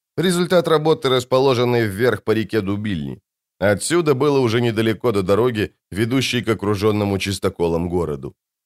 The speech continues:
Коня он оставил в конюшне перед городом, заплатив за два дня вперед и накинув конюху еще сверху, чтобы обеспечить плотве соответствующий присмотр. Сам же направился к сторожевой башне.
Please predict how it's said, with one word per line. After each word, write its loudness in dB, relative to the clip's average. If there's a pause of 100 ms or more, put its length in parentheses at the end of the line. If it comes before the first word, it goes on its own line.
(260)
Коня 4
он 4
оставил 2
в -6
конюшне 0
перед -4
городом, 0
заплатив -2
за 0
два 0
дня 0
вперед 0 (180)
и 2
накинув 0
конюху 0
еще -2
сверху, -2
чтобы 0
обеспечить -2
плотве 0 (140)
соответствующий -2
присмотр. -6 (460)
Сам 4
же 2
направился 4
к -12
сторожевой 2
башне. -2